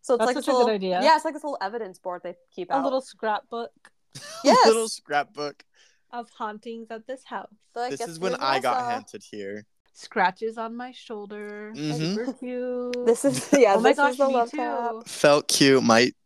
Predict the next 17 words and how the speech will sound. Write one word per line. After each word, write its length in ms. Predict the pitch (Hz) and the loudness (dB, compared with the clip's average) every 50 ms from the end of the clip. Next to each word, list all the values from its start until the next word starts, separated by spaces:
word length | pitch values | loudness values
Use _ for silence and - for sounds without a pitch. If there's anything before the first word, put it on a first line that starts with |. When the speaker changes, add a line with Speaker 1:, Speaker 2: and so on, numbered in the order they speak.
| _ - | _ -2
Speaker 3:
delete 340 | - 143 139 131 131 - - | 0 0 2 2 0 -2 -2
later. 440 | 113 113 110 104 110 110 110 113 - _ _ _ _ _ _ _ _ _ _ _ 202 | -2 -2 -2 -2 -2 -2 -2 -4 -6 _ _ _ _ _ _ _ _ _ _ _ -14
Speaker 2:
Yeah. 160 | 214 196 170 | -12 -6 0
Speaker 3:
Might 240 | 120 123 123 - _ - | 2 2 2 2 _ 0
take 180 | - 151 131 | 2 2 4
off 200 | 147 135 139 - _ _ _ _ _ _ - | 6 4 4 2 _ _ _ _ _ _ -10
board 320 | 131 123 120 120 107 - | -8 -8 -8 -8 -10 -10
later. 440 | 107 104 104 101 104 104 104 113 _ _ _ _ _ _ _ _ _ _ | -10 -10 -8 -8 -8 -10 -10 -10 _ _ _ _ _ _ _ _ _ _
Speaker 2:
Yeah, 120 | 247 262 240 | -18 -16 -12
that'd 200 | 208 214 233 - | -12 -12 -12 -12
be 120 | 339 320 _ | -16 -16 _
cool 200 | - 247 240 226 | -10 -8 -8 -8
to 100 | 226 226 | -8 -12
see, 320 | 226 _ - 214 214 214 208 | -12 _ -14 -10 -10 -8 -8
like, 220 | 208 196 185 185 | -8 -8 -10 -10
everyone's 760 | 180 180 185 190 190 190 190 190 185 185 180 185 _ _ _ _ _ _ _ - | -14 -14 -14 -14 -14 -12 -10 -10 -10 -10 -10 -12 _ _ _ _ _ _ _ -4
evidences. 800 | 180 190 208 202 180 175 165 - - 170 165 170 180 - _ | -4 -4 -4 -6 -8 -8 -10 -10 -10 -12 -12 -12 -14 -20 _